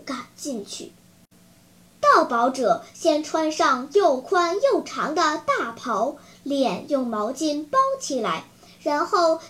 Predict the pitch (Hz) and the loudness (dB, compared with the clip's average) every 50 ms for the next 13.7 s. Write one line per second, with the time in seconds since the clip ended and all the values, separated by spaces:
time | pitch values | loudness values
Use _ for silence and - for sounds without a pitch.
0 | - - - - 277 233 226 247 294 - 359 339 339 339 339 - - 254 262 311 | -16 -10 -4 -2 0 0 0 0 0 2 2 2 2 2 -2 -4 -6 -8 -8 -4
1 | - - 349 320 294 285 294 285 262 240 254 254 262 349 480 554 - - - - | 0 2 2 2 2 2 -4 -6 -4 -2 -2 0 0 -2 -2 -4 -2 -4 -4 -4
2 | - - - - - - _ _ - - - 311 311 311 311 320 294 269 247 254 | -4 -10 -14 -18 -20 -20 _ _ -14 -4 0 2 2 2 4 2 2 2 0 -2
3 | 262 - - - - 311 302 285 277 311 392 508 539 480 370 302 277 240 262 240 | -4 -8 -14 -10 -6 -4 -2 -2 0 0 0 0 2 2 0 0 -2 -2 -2 -2
4 | 254 339 415 - 320 254 208 226 277 359 - - - 247 - - - - - 381 | -2 -2 -4 -4 -2 -2 0 -2 -2 -6 -12 -10 -8 -8 -8 -8 -12 -14 -6 -4
5 | 381 392 370 403 - - - - - - _ - 480 415 339 302 285 302 466 494 | -2 -2 -2 -4 -8 -12 -20 -20 -20 -20 _ -4 0 2 2 2 2 0 0 0
6 | 403 302 285 285 285 480 494 508 523 508 - - - 320 277 240 254 254 254 247 | 0 0 0 -2 -4 -2 -2 -2 -4 -4 -6 -6 -4 -2 -2 -2 -2 -2 -4 -2
7 | 247 294 277 277 285 294 - - - 254 254 233 - - - - - 508 539 466 | -2 -2 -2 -2 -4 -8 -10 -8 -4 -4 -2 -2 -4 -6 -8 -8 -4 -2 0 0
8 | 359 269 220 233 190 196 214 254 - 311 269 262 269 - - _ - - - - | 0 -2 -4 -6 -6 -6 -8 -8 -4 -4 -2 -2 -4 -6 -12 _ -20 -20 -20 -12
9 | - - 339 311 302 302 - 349 339 320 302 285 277 269 285 403 523 587 - 359 | -2 4 4 4 4 4 4 2 4 4 2 0 2 2 2 0 0 -2 -6 -4
10 | 285 285 349 381 - - 427 311 285 254 226 214 277 - - - 262 - - - | -2 -2 -2 0 2 4 4 6 6 4 2 0 -2 -4 -6 -4 -4 -2 -4 -4
11 | - - 508 508 508 494 - - - - _ _ - - _ - 285 285 302 359 | 0 2 2 2 2 -2 -8 -16 -20 -20 _ _ -20 -18 _ 0 2 4 4 4
12 | 466 480 480 392 294 302 294 339 453 523 - - - 214 - 175 202 - - 480 | 4 0 0 0 0 0 0 0 0 -2 0 2 2 2 4 2 -2 -2 -2 -4
13 | 508 523 - 415 311 254 - - - 285 254 240 - 403 | -4 -4 -2 -2 -2 -2 -4 -6 -8 -8 -8 -6 -4 -2